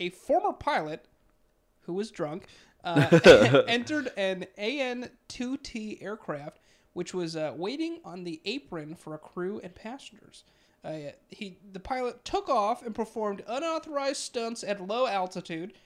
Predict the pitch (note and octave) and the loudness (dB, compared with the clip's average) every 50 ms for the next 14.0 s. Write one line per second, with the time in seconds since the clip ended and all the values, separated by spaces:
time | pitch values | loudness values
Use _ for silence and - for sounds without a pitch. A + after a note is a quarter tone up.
0 | _ _ _ _ - E3 D#3+ D#3+ E3+ - - G#3 A3+ C4+ D4+ D4+ D4 D4 C#4 B3 | _ _ _ _ -12 -12 -10 -10 -12 -12 -12 -10 -6 -6 -4 -4 -4 -4 -6 -6
1 | - - G#3 F#3 E3+ E3 D#3+ F#3 G#3 A3 A3 G#3 - - - A3 A#3 D#4 - - | -8 -10 -10 -8 -8 -8 -8 -8 -6 -6 -6 -6 -8 -8 -6 -4 -4 -4 -6 -6
2 | B3+ - - A#3 F3+ F3+ - E3+ E3 E3 F3+ - - E3 D#3 D3+ G3 A#3+ D4+ - | -10 -10 -8 -8 -8 -6 -6 -6 -6 -6 -8 -8 -10 -12 -10 -8 -6 -8 -8 -8
3 | - B3+ B3 A#3+ A3+ G3+ F#3+ - - E4 E4 - D4 G3 D#3 F3 E3+ E3 - - | -12 -12 -12 -10 -10 -10 -10 -8 -8 -8 -8 -6 -8 -8 -6 -8 -8 -10 -8 -10
4 | E3+ E3+ G3+ - - - - _ _ - E3+ F#3 G3 G#3+ G#3+ G#3 - A3 F#3 F#3 | -10 -10 -10 -12 -18 -20 -20 _ _ -10 -6 -4 -4 -4 -6 -6 -4 -6 -6 -6
5 | - - - A3+ A#3+ C#4+ D#4+ - - A#3+ F#3+ F3+ F3+ - E3+ D#3+ D3+ D3 D3+ - | -8 -10 -8 -6 -6 -6 -6 -6 -6 -6 -6 -6 -6 -10 -12 -12 -12 -12 -12 -12
6 | D#3 D#3 E3 - - E3+ E3 F3 F3+ - - - G#3 G#3 G3+ G3 E3+ - _ - | -14 -14 -14 -16 -16 -16 -14 -12 -12 -12 -10 -8 -6 -6 -6 -8 -10 -14 _ -12
7 | F3 E3+ E3 E3 D#3+ E3+ F#3+ B3 E4 G#4 G4 D#4+ B3 G3 F3+ F3 F3 F3 F3 F3 | -10 -10 -10 -10 -8 -6 -4 -2 -2 0 0 0 0 0 0 0 -2 -2 -4 -6
8 | E3+ E3+ F3+ C4 - - - _ - - _ D3+ C#3+ B2 A2+ A#2+ C3+ D#3 E3+ A#3+ | -6 -6 -8 -8 -10 -14 -20 _ -20 -14 _ 0 4 4 4 4 6 6 6 8
9 | C4+ C4 D#3+ C3+ C3+ A#2 - - F#4+ - D#4 C#4+ B3+ - - D#4 C#4+ C4 - - | 10 10 12 12 12 12 10 8 4 4 4 4 4 6 4 4 4 4 0 -4
10 | - - - - - - - - - - - F3+ F3+ F3 F3 F3 E3 - - F#3 | -12 -20 -20 -20 -20 -20 -20 -20 -20 -10 -6 -4 -2 0 0 0 0 -2 -4 -4
11 | F#3+ G#3 G#3 - A3 G#3 F#3+ - A#3 A3 G#3+ G3+ F#3+ F3 F#3 F3+ F3 F3+ F3 E3+ | -2 -2 -2 -2 -4 -4 -2 -2 -2 -2 0 -2 -2 -2 -2 -4 -2 -4 -4 -6
12 | E3+ - F3 E3+ - - - A3 G#3+ A3 A3+ A3 - - G3+ A3+ A3+ - - A#3 | -6 -8 -12 -14 -14 -8 -4 -2 -2 -2 -2 -6 -8 -6 -6 -6 -4 -4 -6 -6
13 | A3 G#3+ G#3 G#3 G3 F#3+ F3+ F3 E3+ - F#3 F3 E3+ D#3+ D#3+ D3+ C#3+ - - - | -6 -6 -4 -4 -4 -4 -4 -6 -4 -4 -4 -4 -2 -4 -4 -4 -4 -6 -8 -12